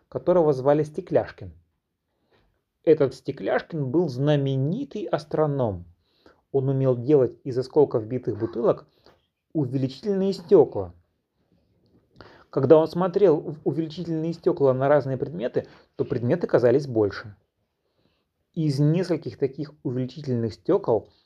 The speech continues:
Стекляшкин сделал большую подзорную трубу, в которую можно было пос-, можно было смотреть на Луну и на звёзды.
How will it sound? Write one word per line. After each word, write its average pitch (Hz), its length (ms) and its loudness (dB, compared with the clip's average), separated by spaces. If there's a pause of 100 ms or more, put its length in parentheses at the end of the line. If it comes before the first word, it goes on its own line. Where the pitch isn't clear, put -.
(120)
Стекляшкин 143 640 -2
сделал 165 400 2
большую 147 880 -2
подзорную 160 760 0
трубу, 147 600 0 (400)
в - 80 -20
которую 127 520 0
можно 117 360 0
было 113 260 0
пос-, - 380 -10 (180)
можно 123 380 -2
было 107 220 0
смотреть 113 600 -8
на 131 100 -10
Луну 110 320 -4
и 156 60 -2
на 131 140 -6
звёзды. 90 440 -6